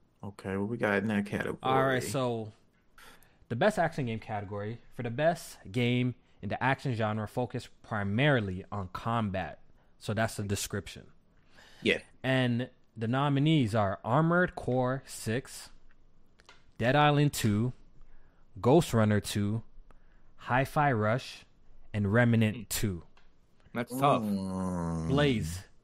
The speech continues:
Speaker 2: who do you think is holding it down? I know you have a little bit of a bias for Armored Core
Speaker 3: <laughs>
Speaker 2: six.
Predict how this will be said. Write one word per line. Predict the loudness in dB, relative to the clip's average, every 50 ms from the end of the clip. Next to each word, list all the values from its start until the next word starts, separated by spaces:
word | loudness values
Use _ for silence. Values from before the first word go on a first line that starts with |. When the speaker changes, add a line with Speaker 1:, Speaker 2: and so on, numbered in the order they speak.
| _ -4
Speaker 2:
who | 0 2 4 4
do | 4
you | 4 2
think | 2 2 0 0
is | 0
holding | 0 0 0 2 2 2
it | 2 4
down? | 4 4 4 4 4
I | 2 2
know | 2 4 4 4
you | 4 6 6
have | 6 4
a | 4
little | 2 2 2 0
bit | 0 -2 -2
of | 0 -2
a | 0
bias | 2 4 4 6 6 4 2 0 -6 -10 -12 -12 -6
for | -2 0
Armored | 2 2 2 0 -2 0
Core | 4 6 6 6
Speaker 3:
<laughs> |
Speaker 2:
six. | 6 4 4 6 8 8 8 8 6 4